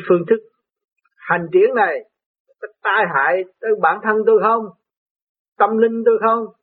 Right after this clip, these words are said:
Và có mất, làm mất cái sự sáng suốt của chính tôi không? Tôi thấy càng ngày sự sáng suốt tôi nó càng trở về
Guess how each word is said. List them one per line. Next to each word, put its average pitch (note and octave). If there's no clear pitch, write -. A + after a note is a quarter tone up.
Và A2+
có E3+
mất, D4
làm A2+
mất C4
cái B3
sự D3
sáng -
suốt -
của G#3
chính B3+
tôi B3
không? B3
Tôi C3+
thấy F3
càng A#2
ngày G2+
sự B2+
sáng F#3+
suốt G#3+
tôi E3+
nó E3+
càng A#2+
trở C#3
về A#2+